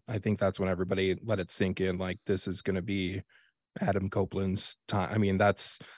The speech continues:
that's how you do that. 'Cause honestly, it was one of those situations where even though A E W hadn't really teased it, it was out there so much that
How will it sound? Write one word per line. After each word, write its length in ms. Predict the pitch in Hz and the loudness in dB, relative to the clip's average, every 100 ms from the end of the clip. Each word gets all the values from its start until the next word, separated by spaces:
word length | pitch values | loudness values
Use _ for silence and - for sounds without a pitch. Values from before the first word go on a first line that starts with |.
| - | 8
that's 200 | 120 - | 8 8
how 80 | 107 | 6
you 100 | 95 | 6
do 120 | 98 | 6
that. 120 | 95 | 6
'Cause 140 | 117 | 6
honestly, 340 | 117 113 - 107 | 8 8 6 2
it 60 | |
was 120 | 101 107 | 2 2
one 120 | 104 | 2
of 60 | |
those 140 | 98 95 | 2 0
situations 600 | 107 98 98 - 90 92 | 0 2 2 2 -2 0
where 140 | 98 | 2
even 220 | 101 107 | 4 4
though 280 | 104 101 98 - - - _ _ | 6 6 4 -2 -16 -20 _ _
A 80 | 123 | 2
E 180 | 110 98 | 2 4
W 300 | 95 107 107 | 4 8 8
hadn't 300 | 117 113 107 | 10 8 8
really 200 | 110 107 | 8 6
teased 340 | 113 110 110 | 4 2 4
it, 120 | 113 - | 2 4
it 60 | 117 | 0
was 180 | 98 | 0
out 200 | 90 95 | -2 0
there 180 | 110 98 | 4 4
so 220 | 90 104 | 6 4
much 420 | 98 98 98 - - | 6 6 4 2 4
that 260 | 95 90 | 4 4